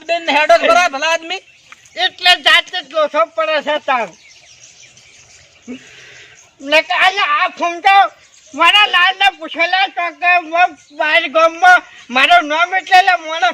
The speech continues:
Speaker 2: ફફડી જાય.
Speaker 1: એ ગમે તે હોય તમારા ગામમાં, પણ આ લાકડું ચીરવા દો,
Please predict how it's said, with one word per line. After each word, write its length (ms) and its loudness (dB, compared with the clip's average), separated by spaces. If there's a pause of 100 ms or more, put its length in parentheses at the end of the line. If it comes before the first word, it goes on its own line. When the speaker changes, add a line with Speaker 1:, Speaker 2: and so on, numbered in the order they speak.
Speaker 2:
ફફડી 440 -4
જાય. 340 2 (960)
Speaker 1:
એ 80 -18
ગમે 300 -4
તે 140 -2
હોય 200 4
તમારા 340 -2
ગામમાં, 400 -4
પણ 120 -6
આ 100 -4
લાકડું 360 -6
ચીરવા 280 -4
દો, 140 -4